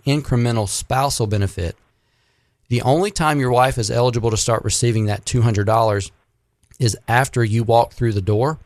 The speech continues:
and it's based on her age at that point, which if I'm doing my math correctly, she's probably going to be sixty-three or sixty-four. So her reduction would be a little less than it would be at age sixty-two,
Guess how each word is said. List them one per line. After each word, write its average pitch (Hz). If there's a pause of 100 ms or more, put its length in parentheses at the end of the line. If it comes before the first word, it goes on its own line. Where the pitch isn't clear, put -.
(560)
and 127
it's 120
based 127
on 117
her 135
age 120
at 101
that 110
point, 107
which 113
if 110
I'm 107
doing 117
my 107
math 113
correctly, 104
she's 104
probably 117
going 107
to 101
be 98
sixty-three 110
or 98
sixty-four. 120 (840)
So 113
her 127
reduction 120
would 113
be 117
a 113
little 110
less 127 (440)
than 113
it 110
would 113
be 113
at 104
age 104
sixty-two, 110